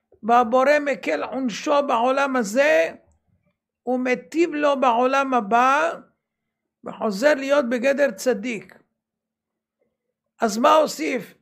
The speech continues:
רבנו בחייה על דברי רבנו יונה? את הקבלה לעתיד, שהוא לא חוזר יותר לחסלה.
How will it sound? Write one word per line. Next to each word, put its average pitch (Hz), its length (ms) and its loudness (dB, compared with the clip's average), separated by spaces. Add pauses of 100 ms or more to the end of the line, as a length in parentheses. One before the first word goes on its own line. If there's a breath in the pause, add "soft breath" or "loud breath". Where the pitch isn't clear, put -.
רבנו 240 500 -2
בחייה 254 520 2
על 247 140 0
דברי 247 320 -2
רבנו 247 460 -4
יונה? 240 600 -2 (1300)
את 220 120 -10
הקבלה 247 640 0
לעתיד, 240 720 0 (340)
שהוא 226 240 -6
לא 262 200 2
חוזר 247 380 -2
יותר 262 520 -2 (600)
לחסלה. 233 680 -4